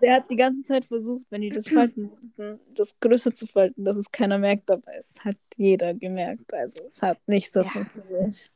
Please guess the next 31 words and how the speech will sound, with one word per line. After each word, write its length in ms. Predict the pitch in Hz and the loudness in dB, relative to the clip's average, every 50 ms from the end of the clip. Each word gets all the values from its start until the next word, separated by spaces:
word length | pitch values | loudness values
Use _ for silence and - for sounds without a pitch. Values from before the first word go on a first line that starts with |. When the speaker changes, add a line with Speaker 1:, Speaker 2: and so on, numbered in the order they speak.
| _ _ _ - - - - - | _ _ _ -20 -20 -20 -12 2
Speaker 2:
Und 120 | - 262 277 | 2 4 4
ich 80 | 285 | 6
fand's 260 | - 320 311 302 277 - | 4 4 2 2 -4 -8
so 160 | 247 262 240 | -8 -8 -4
geil, 240 | 220 247 247 254 254 | -2 -2 0 0 -2
dass 180 | 254 254 240 | -4 -6 -8
schon 220 | - 240 233 226 _ _ - | -10 -10 -12 -12 _ _ -8
bei 140 | 226 208 | -8 -6
der 140 | 208 214 196 | -6 -6 -8
zweiten 360 | - - - 247 - - 247 | -8 -8 -8 -8 -10 -8 -12
Runde 280 | 226 - 240 247 247 240 | -10 -8 -8 -6 -6 -6
oder 180 | 208 202 202 208 | -6 -8 -10 -10
so 260 | - 220 220 240 - _ _ _ _ _ _ _ | -10 -12 -12 -12 -14 _ _ _ _ _ _ _
schon 360 | _ - - 240 226 226 226 220 | _ -10 -6 -6 -4 -4 -4 -2
bei 180 | 220 208 208 196 | 0 0 0 0
denen 560 | 196 - 226 233 247 247 254 247 240 220 - _ _ _ _ | -2 -4 -2 0 0 0 -2 -2 -8 -12 -14 _ _ _ _
jemand 340 | - 214 226 226 226 220 - | -6 -6 -4 -2 -2 -2 -2
ein 160 | 226 226 208 | -4 -4 -2
Huckepack 560 | 247 269 262 - 220 _ - 226 214 202 _ | -4 -4 -4 -6 -14 _ -8 -8 -8 -8 _
genommen 380 | - 196 196 196 196 196 196 190 | -12 -8 -6 -6 -6 -6 -4 -2
worden 260 | 196 196 196 202 202 | -2 -2 -2 -4 -4
ist, 300 | 214 220 254 - - - | -6 -6 -6 -6 -2 0
aber 260 | 214 202 208 220 220 | 2 6 6 6 6
in 160 | - - 233 226 | 6 4 4 6
der 180 | 226 233 226 _ _ - | 2 2 2 _ _ -20
<laughs> 160 | _ - - - | _ -20 -10 -4
anderen 600 | 254 294 302 277 277 285 285 262 262 269 285 247 | -2 0 4 6 6 6 6 4 0 -4 -4 -6
Gruppe 400 | - - - 269 247 - 254 233 | -8 -8 -8 -8 -6 -6 -10 -10
so 180 | 220 214 214 196 | -8 -10 -14 -12
gar 320 | 196 208 214 202 190 202 | -12 -10 -8 -8 -8 -8
nicht. 380 | 202 214 233 247 - - _ | -8 -10 -14 -14 -16 -20 _